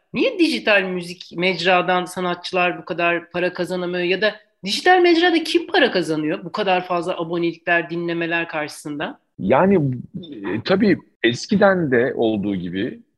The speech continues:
Speaker 2: müzisyenler işte bu şeyin bir ucunda yer alıyor. Yani müzisyenlere gelene kadar kimler kazanıyor? E, dağıtımcılar, işte
Speaker 1: Hı hı.
Speaker 2: daha,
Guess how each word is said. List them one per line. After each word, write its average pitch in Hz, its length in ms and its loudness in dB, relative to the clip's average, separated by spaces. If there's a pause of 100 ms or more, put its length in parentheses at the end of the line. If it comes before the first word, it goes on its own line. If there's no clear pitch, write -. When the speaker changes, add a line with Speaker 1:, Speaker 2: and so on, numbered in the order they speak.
(100)
Speaker 2:
müzisyenler 135 1300 -4 (460)
işte 113 400 -4 (160)
bu 139 260 2
şeyin 160 320 2
bir 156 100 2
ucunda 151 440 2
yer 120 140 2
alıyor. 85 320 -4
Yani 101 360 -6 (600)
müzisyenlere 135 580 0
gelene 139 300 0
kadar 151 360 0
kimler 143 320 -4
kazanıyor? 107 520 -4
E, 147 160 -2
dağıtımcılar, 147 1040 0
işte - 220 -18 (100)
Speaker 1:
Hı 165 40 -12
hı. 156 240 -6
Speaker 2:
daha, 120 200 -2